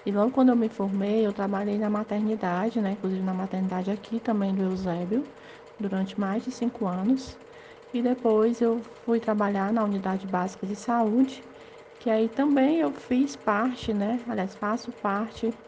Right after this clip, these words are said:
também da disciplina de saúde da criança, né? Então, é uma área que eu gosto muito de atuar, que é a questão da infância, né? Da criança e saúde da mulher também. E em relação à questão da,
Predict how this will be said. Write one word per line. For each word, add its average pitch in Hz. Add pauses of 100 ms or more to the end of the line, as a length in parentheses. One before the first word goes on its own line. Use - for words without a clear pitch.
(500)
também 214
da 202
disciplina 196
de 190
saúde 190
da 190
criança, 208 (180)
né? 190
Então, 190 (840)
é 202
uma 196
área 190
que 190
eu 196
gosto 190
muito 226
de 247
atuar, 208
que 240
é -
a 202
questão 190
da 180
infância, 190 (120)
né? 185
Da 190
criança 190 (100)
e 180
saúde 180
da 180
mulher 175
também. 190 (1200)
E 247
em 254
relação 262
à 214
questão 208
da, 196